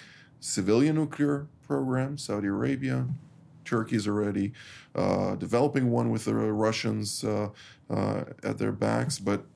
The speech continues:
uh, it seems like miscalculation is the one word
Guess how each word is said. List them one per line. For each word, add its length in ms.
uh, 140
it 100
seems 360
like 520
miscalculation 1080
is 180
the 100
one 260
word 420